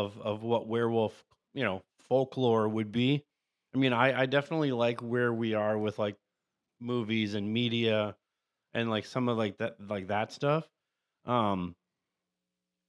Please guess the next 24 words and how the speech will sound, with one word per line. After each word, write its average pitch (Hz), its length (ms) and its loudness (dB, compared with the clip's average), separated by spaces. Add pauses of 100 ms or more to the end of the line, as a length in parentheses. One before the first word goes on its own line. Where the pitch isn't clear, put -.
(480)
but 139 100 0
I, 143 120 0
you 156 140 2
know, 104 120 2
certainly, 160 600 2
like, 113 380 -2 (260)
when 127 140 -2
you 123 100 2
look 127 200 2
at 110 180 0
history, 127 480 0
I, 110 140 6
I, 110 160 0 (260)
I, - 120 -4 (140)
I 120 160 -6 (480)
don't 185 280 -4
think, 135 280 -4 (680)
you 127 80 -6
know, 110 60 -8 (500)
looking 139 340 0
at 120 180 2
people 120 360 -4
and 110 120 0
going, 107 320 2